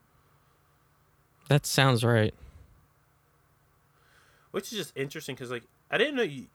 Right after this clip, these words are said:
Speaker 2: well, no, you don't, I guess you don't even have to go to college to become a cop. So, yeah, never mind. Like, I know you don't have to college, you don't have to go to college to become either one, a private investigator or a cop.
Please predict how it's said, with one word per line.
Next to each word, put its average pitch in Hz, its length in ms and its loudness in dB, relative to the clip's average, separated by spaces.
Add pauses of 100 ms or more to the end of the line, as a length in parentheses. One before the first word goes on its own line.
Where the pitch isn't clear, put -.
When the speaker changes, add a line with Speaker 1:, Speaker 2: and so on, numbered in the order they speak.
(100)
Speaker 2:
well, 165 180 0
no, 180 220 -4
you 139 260 -10
don't, 151 100 -6
I 113 80 -8
guess 165 160 -8
you 190 80 -8
don't 156 80 -8
even 120 120 -6
have 107 100 -10
to - 60 -18
go 104 80 -6
to 92 60 -10
college 104 280 -8
to - 60 -20
become 98 160 -14
a 82 40 -16
cop. 95 400 -12 (320)
So, 85 360 -10 (200)
yeah, 90 220 -12 (100)
never 82 180 -16
mind. 73 240 -20 (400)
Like, 107 140 -8
I 107 40 -6
know 113 100 -6
you 104 120 -10
don't 120 100 -6
have 117 80 -10
to 120 60 -14
college, 123 300 -4 (380)
you 117 100 -8
don't 131 100 -6
have 135 120 -12
to 127 80 -18
go 117 140 -2
to 110 80 -4
college 98 320 -8 (160)
to - 80 -20
become 101 240 -10
either 95 240 -10
one, 92 200 -12
a 80 40 -16
private 95 280 -10
investigator 87 640 -14
or - 40 -16
a - 160 -20
cop. 76 200 -18